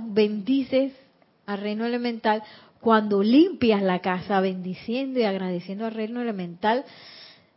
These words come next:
eso es una cosa preciosa. Ustedes investiguen, fregando los, bueno, yo <laughs> no sé si puedo fregar los platos todavía con agradecimiento. <laughs>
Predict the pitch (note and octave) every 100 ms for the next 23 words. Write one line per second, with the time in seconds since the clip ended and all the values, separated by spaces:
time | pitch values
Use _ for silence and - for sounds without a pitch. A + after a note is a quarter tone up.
0 | _ - G3+ A3 A3 A3+ A#3 C4+ A#3 F#3
1 | - F#3 D#3 D3+ D#3 _ _ _ - A3
2 | F#3 A3+ B3 C#4+ C#4+ A#3+ A3 G#3 - -
3 | A#3 F#3 D#3 E3+ _ _ _ _ _ _
4 | _ _ _ - - G3 G3+ A3+ B3 G#3
5 | F#3 - - - G#3 G3+ G3+ G#3+ B3 G3
6 | A#3+ A3+ - G#3+ - A3+ G#3 - F3+ F3
7 | F#3+ G3+ - F#3 G3 F#3+ F3+ F#3 G#3 G3
8 | F#3 F3+ G3 - A3+ G#3+ C4+ - A#3 -
9 | -